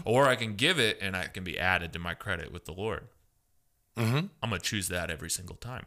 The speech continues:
Speaker 2: Yeah.
Speaker 1: Um, and so what it does is, just like with tithing, you know, when you first start tithing, it's not very big.
Speaker 2: Mm-hmm.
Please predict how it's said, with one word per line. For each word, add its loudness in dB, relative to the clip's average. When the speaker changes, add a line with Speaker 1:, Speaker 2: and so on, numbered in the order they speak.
Speaker 2:
Yeah. 8
Speaker 1:
Um, 4
and 4
so 6
what 2
it 0
does 6
is, 2
just 4
like 2
with -4
tithing, 4
you -4
know, -6
when -6
you -6
first 0
start 0
tithing, -6
it's -6
not -10
very -12
big. -8
Speaker 2:
Mm-hmm. 0